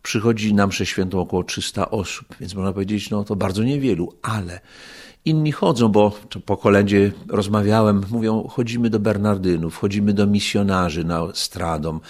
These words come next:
chodzimy do Świętej Agnieszki", to jest kościół wojskowy, e, bo jest tutaj, e, kościół też wojskowy na terenie naszej parafii. Inni mówią: "Ja chodzę do franciszkanów", a jeszcze inni chodzą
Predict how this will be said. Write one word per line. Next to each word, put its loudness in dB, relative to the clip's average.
chodzimy 4
do 4
Świętej 2
Agnieszki", 0
to -2
jest -2
kościół -6
wojskowy, 2
e, -2
bo 0
jest 2
tutaj, 0
e, -2
kościół -8
też -4
wojskowy 2
na -2
terenie -2
naszej -6
parafii. -8
Inni 4
mówią: 0
"Ja 2
chodzę 0
do 2
franciszkanów", -8
a 0
jeszcze 4
inni 2
chodzą 0